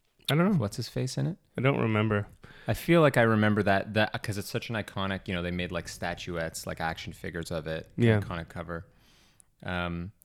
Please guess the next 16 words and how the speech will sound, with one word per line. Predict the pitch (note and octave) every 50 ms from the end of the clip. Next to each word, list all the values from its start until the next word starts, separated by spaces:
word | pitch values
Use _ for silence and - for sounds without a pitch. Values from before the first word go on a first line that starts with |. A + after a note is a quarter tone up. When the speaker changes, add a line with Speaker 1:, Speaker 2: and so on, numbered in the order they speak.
| _ _ _ _ _ _ _ _ _ _ _ _ _ _ _ _ _ _ _ _ _ _ _ _ _ _ _ _ _ _ _ _ _ -
Speaker 2:
I | A#2+ A#2+ B2
was | B2 B2 B2+ C3
surprised, | - - F3 C3 - B2+ A2 A2 A2 G#2+ - -
though, | A#2 G#2+ G2+ G2
that | F#2 F#2 F#2+ F#2 F#2 - A#2+ G#2
given | F#2+ A#2 A#2 A2+ A#2 B2 A#2
how | G#2 - - A2 G2+ G2+ G2
brutal | F#2+ F2 F#2 F#2+ F#2 G2 G2+ A2+ A2+ A2+
it | -
was | A2 A2 A2 B2 C3+ B2+ -
and | G2 F2+
how | E2 - - F#2 F2+ F2+ F2+ F2+ F2+ F2+ F2+ F2 F#2 C#3 - _ _ _ _ _ _ _ _ - - _ _ -
somebody's | - - - A#2 G#2+ G#2 G2+ F#2+ F2
deeds | E2+ - G#2 G2 G2 G2 G2+ G#2 G2+ G2+ - - -
kind | - - F#2 F#2 F2+
of, | F2+ F2 E2+ E2+ E2+ - -